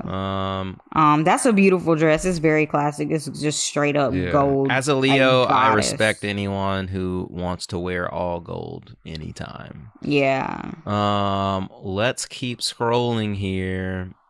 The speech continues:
Speaker 1: Um, hmm. Ooh, let's go down to Kalani. Um,
Speaker 2: Okay.
Speaker 1: this one I like a lot.
Speaker 2: Yeah, I do too.
Speaker 1: Very disco vibe. Uh, what's the Michael Jackson video?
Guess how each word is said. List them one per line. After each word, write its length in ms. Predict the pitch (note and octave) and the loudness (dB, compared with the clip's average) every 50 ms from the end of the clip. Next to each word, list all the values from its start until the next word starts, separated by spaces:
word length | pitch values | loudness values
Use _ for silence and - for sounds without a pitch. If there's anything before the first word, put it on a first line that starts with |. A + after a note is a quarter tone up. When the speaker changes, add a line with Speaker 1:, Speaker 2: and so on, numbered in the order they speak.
| _ - | _ -8
Speaker 1:
Um, 1040 | G2 G2+ G2 G2+ G2+ G2+ G2+ G2+ G2+ G2+ G2+ G2+ G2+ G2+ G2+ G2+ G2+ G2+ G2+ F#2+ - _ _ _ - G#2+ | -6 -4 -4 -2 -2 -2 -2 -2 -2 -2 -2 -2 -2 -2 -2 -4 -4 -6 -8 -10 -12 _ _ _ -18 -12
hmm. 800 | B2 C#3+ C#3+ C#3 C#3 C3 B2 A#2+ A2+ A2 G#2+ G2+ G2 F#2+ F#2+ F#2 - - _ _ _ _ - C3 | -10 -8 -6 -6 -6 -4 -4 -4 -4 -4 -4 -4 -4 -6 -6 -8 -10 -12 _ _ _ _ -10 -8
Ooh, 140 | C#3+ D3+ | -6 -4
let's 200 | C3 C3+ D3 - | -4 -6 -6 -6
go 140 | - - F#3 | -6 -4 -4
down 200 | F3+ F3 F3 E3+ | -2 -2 0 -2
to 60 | D3 | -2
Kalani. 680 | B2+ - A#2+ G#2+ G#2 G#2 G#2+ G#2+ G2+ F#2+ F2+ F2+ F2+ F#2+ - _ _ _ _ _ _ _ _ _ _ _ _ _ _ _ - | -2 -2 -2 -2 0 0 0 0 0 -2 -4 -6 -8 -10 -14 _ _ _ _ _ _ _ _ _ _ _ _ _ _ _ -6
Um, 500 | G2 G#2 G#2+ G#2+ G#2+ G#2 G2+ G2+ - - _ _ _ _ _ _ - - - - | -2 2 4 4 4 2 2 -2 -6 -12 _ _ _ _ _ _ -18 -16 -12 -12
Speaker 2:
Okay. 280 | - G#3+ - - - F#2+ | -12 -12 -12 -14 -12 -10
Speaker 1:
this 420 | G2+ A2 C3+ F#3+ G#3+ G#3+ - - G3 | -6 0 2 4 4 4 4 2 2
one 380 | F#3 F#3 F3+ F3 E3+ E3 - - | 4 4 4 4 2 0 0 0
I 180 | A2 A2 G2+ | 0 0 0
like 540 | F#2+ F#2 F#2 F#2+ G2+ G#2 F#2+ E2+ - - - _ - | 0 0 0 0 0 0 0 -2 -6 -10 -18 _ -6
a 80 | F#2+ F#2 | -4 -4
lot. 880 | F2 E2+ E2+ F2 F#2 F#2 E2 C2+ A#1+ - _ _ - - - - - - _ _ _ _ _ _ _ _ _ - - - - _ _ _ _ _ _ _ - | -2 -2 -2 0 0 0 0 0 -4 -8 _ _ -16 -16 -16 -16 -18 -20 _ _ _ _ _ _ _ _ _ -20 -20 -20 -20 _ _ _ _ _ _ _ -2
Speaker 2:
Yeah, 460 | F#3 F#3+ F#3+ G3 G3 G3+ G3 F3+ F3+ | 2 4 4 6 6 6 6 6 4
I 80 | F#3+ G3+ | 4 4
do 180 | G3+ A3 G3+ | 2 0 0
too. 260 | F3+ - F#3 F#3+ F#3 F3 | 0 2 2 4 4 4
Speaker 1:
Very 300 | E3+ C#3 D3 D#3 D3+ C#3+ | 4 4 4 4 2 2
disco 680 | B2 G#2 F#2 B2 B2+ - - - C3 A#2+ A#2 A2+ A2 | 2 2 2 2 2 2 2 2 4 4 6 4 4
vibe. 720 | G2+ G#2 G#2 G2+ G2+ G2 G2 G2 G2 G2 G2 F#2+ F#2+ F2+ F2+ - _ _ _ _ _ | 4 4 4 6 4 4 4 4 4 2 2 0 0 -2 -6 -12 _ _ _ _ _
Uh, 1300 | - G#2 G#2 G2+ G2+ G2+ G2+ G2 G2+ G2 G2 G2 G2 G2 G2 G2 G2 F#2+ G2 G2+ G2+ - - - - - | -6 -4 -2 0 0 2 2 2 2 2 2 2 0 0 -2 -2 -4 -4 -6 -6 -6 -6 -6 -8 -8 -8
what's 280 | - A#2 C3 D3+ - - | -4 -2 -2 -2 0 0
the 100 | - G3 | -2 0
Michael 320 | F3+ F3+ F3+ F3 - E3 | 0 0 -2 0 -2 -4
Jackson 520 | C3+ A#2+ B2+ A#2 A#2+ - - - C#3 C3 A#2+ | -2 0 0 0 -2 -2 -4 -4 -4 -4 -2
video? 1000 | A2+ B2 A#2+ A#2 A#2+ A#2+ A#2+ A#2+ A#2+ A#2+ A#2+ A#2+ A#2 A#2 A#2 A2+ A2+ A2+ A2+ | -2 -2 0 0 2 2 2 4 4 4 4 4 2 2 2 0 -2 -4 -8